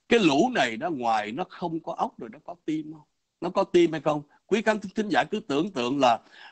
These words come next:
năm trăm bốn mươi lăm đứa trẻ mất cha mất mẹ. Tôi nhớ là hồi mà tôi ở trên đảo đó, những anh em làm việc ở trong phòng cao ủy chúng tôi là đều biết cái chuyện đó. Là những cái đứa trẻ mà đi tới đảo mà gọi là unaccompanied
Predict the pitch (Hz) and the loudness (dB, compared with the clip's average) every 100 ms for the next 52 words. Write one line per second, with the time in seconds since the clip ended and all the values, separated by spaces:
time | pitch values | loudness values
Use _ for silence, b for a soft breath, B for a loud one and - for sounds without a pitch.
0 | B - 190 190 185 170 170 165 165 175 | B 0 2 2 0 0 0 0 -4 -4
1 | 233 165 151 156 175 185 110 127 185 202 | -4 -2 -2 -2 -4 -6 -6 -4 -6 -8
2 | 147 143 156 - 104 98 107 _ _ _ | -6 -6 -6 -8 -8 -6 -8 _ _ _
3 | _ _ _ _ _ - 175 175 180 175 | _ _ _ _ _ -2 2 2 2 2
4 | 170 117 127 117 110 143 156 147 151 147 | 0 0 0 -2 -6 -2 -2 -2 -4 -4
5 | 143 127 95 131 190 160 123 147 139 139 | -2 -2 0 -2 0 0 0 -4 -6 -4
6 | 131 104 101 104 104 135 139 123 113 104 | 0 0 0 -12 -12 -10 -10 -6 -8 -4
7 | 120 117 98 147 170 - 135 127 104 110 | -4 -4 -10 -10 -10 -8 -8 -6 -6 -6
8 | 104 104 208 180 - 98 113 113 175 _ | -8 -4 -4 -4 -6 -10 -4 -4 -4 _
9 | b b b b - 113 113 113 170 185 | b b b b 0 0 2 0 0 0
10 | 185 165 170 196 131 101 160 131 120 135 | 0 0 2 2 0 0 0 0 0 -2
11 | - 151 180 92 101 175 143 104 92 104 | 0 0 2 4 4 2 -2 -2 0 0
12 | 113 98 - 139 143 151 139 139 139 143 | 2 0 -2 -6 -4 -6 -8 -8 -4 -4